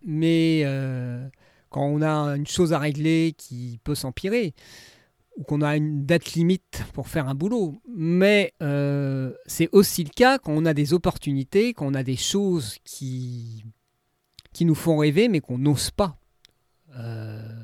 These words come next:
faire. Quand, par exemple, quelqu'un vous propose, euh, je ne sais pas, par exemple, euh, un rôle dans une pièce de théâtre, vous avez toujours rêvé de faire du théâtre, mais vous êtes, euh, plus ou moins débutant, ou ça fait un moment que vous n'en avez pas fait,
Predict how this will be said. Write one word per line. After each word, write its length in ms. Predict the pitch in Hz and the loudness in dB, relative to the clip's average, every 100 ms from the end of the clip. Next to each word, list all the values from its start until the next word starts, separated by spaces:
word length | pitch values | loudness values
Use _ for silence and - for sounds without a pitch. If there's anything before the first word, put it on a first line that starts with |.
| 104 | -18
faire. 460 | - 113 107 110 127 _ _ _ - _ _ _ _ _ _ | -14 -12 -12 -16 -20 _ _ _ -20 _ _ _ _ _ _
Quand, 160 | - 170 | 2 4
par 180 | 185 180 | 6 6
exemple, 360 | 170 185 190 | 6 4 4
quelqu'un 360 | 180 160 - 180 | 2 2 2 2
vous 160 | 151 | 0
propose, 640 | 135 170 143 170 175 170 139 | -2 -2 2 6 6 4 2
euh, 480 | 135 131 127 123 120 120 _ _ _ _ _ _ _ | 0 -2 -4 -6 -8 -12 _ _ _ _ _ _ _
je 120 | 131 | -6
ne 80 | 135 | -6
sais 200 | - 151 | -2 -2
pas, 340 | 170 180 180 | 2 2 2
par 180 | 147 135 | 0 -2
exemple, 500 | 139 139 147 147 139 | -2 -2 -2 -2 -4
euh, 420 | 123 127 127 123 127 - - _ 147 | -4 -4 -4 -6 -10 -16 -20 _ -4
un 120 | 151 | -2
rôle 420 | 139 160 175 175 | 2 6 6 6
dans 120 | 139 | 2
une 200 | 127 139 | 0 -2
pièce 180 | - 170 | 0 2
de 100 | 147 | 2
théâtre, 340 | 135 151 147 | 2 2 2
vous 40 | 127 | -2
avez 120 | 110 | -6
toujours 280 | - 196 185 | -4 -2 2
rêvé 200 | 170 156 | 2 0
de 60 | |
faire 120 | - 139 | -2 -4
du 100 | 131 | 0
théâtre, 340 | 143 139 139 | 0 0 -2
mais 140 | 113 113 | -8 -8
vous 220 | 120 123 | -6 -4
êtes, 240 | 127 - | -4 -6
euh, 280 | 117 113 110 - | -10 -10 -12 -8
plus 220 | - 156 | -2 0
ou 60 | 165 | 2
moins 160 | 160 | 2
débutant, 600 | 151 139 147 160 156 156 | 2 0 -2 -2 0 0
ou 100 | 151 | -2
ça 160 | - 123 | -4 -8
fait 100 | 127 | -8
un 80 | 123 | -6
moment 240 | 143 202 | -4 -4
que 60 | 214 | -2
vous 80 | |
n'en 60 | 147 | -2
avez 120 | 123 | -2
pas 120 | 117 | -4
fait, 200 | 117 277 | -6 -6